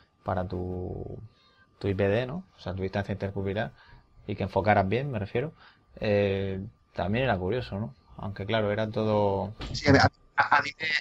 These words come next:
Speaker 2: a mí me gustó mucho poder utilizarlo sin gafas, además, porque podía enfocar cada ojo por separado y entonces pues sí que, que es algo que no ha hecho, vamos, no ha hecho nadie, ni Sony, ni Oculus, ni, <laughs> ni H T C.
Speaker 1: Mm.
Speaker 2: Lo, ten-, y, y entonces,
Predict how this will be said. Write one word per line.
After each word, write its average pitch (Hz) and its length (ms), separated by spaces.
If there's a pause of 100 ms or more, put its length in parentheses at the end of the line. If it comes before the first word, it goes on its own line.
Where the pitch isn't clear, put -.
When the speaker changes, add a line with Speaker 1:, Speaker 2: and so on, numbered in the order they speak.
Speaker 2:
a - 20
mí 131 100
me 151 100
gustó 127 220
mucho 143 240
poder 127 180
utilizarlo 127 420
sin 107 160
gafas, 139 240
además, 127 240
porque 107 180
podía 107 240
enfocar 131 360
cada 110 200
ojo 120 200
por 123 120
separado 139 480
y 135 40
entonces 117 380
pues 110 160
sí 117 120
que, 113 280 (560)
que 110 100
es 107 60
algo 123 200
que 120 80
no 117 100
ha 117 60
hecho, 101 500
vamos, 117 300
no 107 100
ha 113 40
hecho 113 160
nadie, 127 260
ni 104 140
Sony, 139 340
ni 113 180
Oculus, 156 340
ni, 113 220
<laughs> - 220
ni 113 240
H 120 180
T 107 160
C. 165 160
Speaker 1:
Mm. - 40
Speaker 2:
Lo, - 120 (880)
ten-, 214 220 (560)
y, 110 480
y 120 120
entonces, 123 440